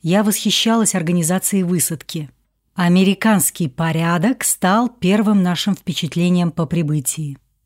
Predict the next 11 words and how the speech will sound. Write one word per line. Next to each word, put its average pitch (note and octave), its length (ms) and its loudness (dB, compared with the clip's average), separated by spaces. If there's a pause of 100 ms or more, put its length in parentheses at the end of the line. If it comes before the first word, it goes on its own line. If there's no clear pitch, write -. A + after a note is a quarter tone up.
(140)
Мы, A3 460 6
бедные C4 520 4
заблудшие A3+ 760 2
овечки, E3 580 -2
затерянные A3+ 680 2
в E3 140 -2
буре, F#3+ 560 0
по F#3 160 0
ту B3 240 0
сторону G3+ 540 2
Атлантики, G3 760 0